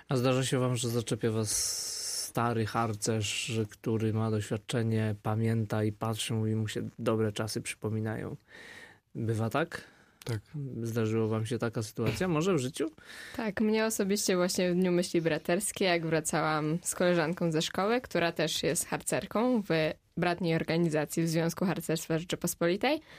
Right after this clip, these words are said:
Speaker 3: spotkałyśmy starszą panią, mogła mieć tak około osiemdziesięciu lat, właśnie wychodziła z Biedronki z zakupów i się aż wzruszyła,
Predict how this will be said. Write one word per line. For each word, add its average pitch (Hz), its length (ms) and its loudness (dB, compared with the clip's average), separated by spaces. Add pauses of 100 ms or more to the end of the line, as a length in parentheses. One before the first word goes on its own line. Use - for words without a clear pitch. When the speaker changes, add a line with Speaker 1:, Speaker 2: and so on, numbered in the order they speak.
(140)
Speaker 3:
spotkałyśmy 180 960 2 (280)
starszą 170 400 0
panią, 208 380 2
mogła 175 420 2
mieć 156 300 0
tak 143 200 -2
około 156 400 0
osiemdziesięciu 160 680 2
lat, 196 200 0
właśnie 160 420 0 (300)
wychodziła 170 560 2
z 156 100 0
Biedronki 160 540 2
z 147 80 2
zakupów 262 640 0 (420)
i 196 100 0
się 190 220 4
aż 190 160 2
wzruszyła, 185 920 2